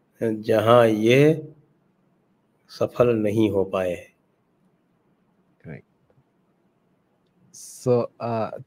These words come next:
Speaker 2: thank you all for joining। आज सबके लिए, आप सबके जुड़ने के लिए बहुत-बहुत धन्यवाद।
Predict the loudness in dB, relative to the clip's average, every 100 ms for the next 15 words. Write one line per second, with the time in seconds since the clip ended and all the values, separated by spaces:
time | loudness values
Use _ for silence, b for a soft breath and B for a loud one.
0 | -2 2 6 8 8 4 4 4 6 4
1 | 0 -2 -2 -2 -2 -6 -4 -2 -2 -4
2 | -6 -6 -4 -2 -2 -2 -4 -4 -6 -6
3 | -6 -6 -6 -4 -2 -2